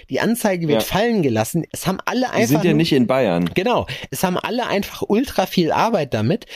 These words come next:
Speaker 1: und am Ende des Tages, es kommt nichts bei rum. Also es hat nur negative Folgen. Dem Staat ist nicht geholfen damit,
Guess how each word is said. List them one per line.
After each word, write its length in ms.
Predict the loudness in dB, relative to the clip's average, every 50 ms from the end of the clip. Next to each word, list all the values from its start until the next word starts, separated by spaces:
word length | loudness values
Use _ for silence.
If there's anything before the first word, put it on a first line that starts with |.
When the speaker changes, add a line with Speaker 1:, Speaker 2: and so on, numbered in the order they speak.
| -14 -8
Speaker 1:
und 120 | -6 -2 -2
am 140 | -2 -2 -2
Ende 260 | -2 -2 0 0 0
des 200 | 0 -2 -4 -2
Tages, 380 | -2 -2 0 0 -2 -4 -6 -6
es 160 | -8 -8 -4
kommt 220 | -2 -4 -2 0
nichts 260 | -2 -2 -2 -4 -8
bei 160 | -10 -6 -4 0
rum. 260 | 0 2 2 0 -2 -4
Also 180 | -6 -6 -4 -4
es 120 | -4 -2
hat 220 | -2 -2 -2 -2 0
nur 160 | 2 2 4
negative 640 | 4 4 2 4 2 0 -2 -2 -2 -2 0 0 0
Folgen. 360 | 0 0 0 2 2 2 2
Dem 120 | 0 0
Staat 400 | 0 -2 -2 0 0 0 0 0
ist 160 | -4 -6 -4 -4
nicht 180 | -4 -4 -2 -2
geholfen 440 | 0 0 2 0 0 0 0 0
damit, 320 | 0 2 2 0 0 -2